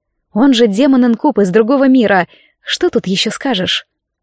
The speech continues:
Выкупавшись, Кэтрин закуталась в полотенце и выглянула из кабинки. Никого. Ну и прекрасно.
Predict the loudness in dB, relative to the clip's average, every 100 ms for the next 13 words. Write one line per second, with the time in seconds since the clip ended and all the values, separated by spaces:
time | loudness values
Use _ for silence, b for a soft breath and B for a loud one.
0 | _ _ _ _ -4 -2 -2 -4 -2 -2
1 | -2 -2 -4 -2 0 0 -2 -2 -2 -2
2 | -2 -2 -2 -2 -2 -2 -2 -2 0 0
3 | 0 -2 -4 -2 -2 -2 -6 -6 _ _
4 | _ _ -6 -2 -2 -2 -4 -2 -2 -4
5 | -8 -6 -2 0 -2 -2 -2 -2 -4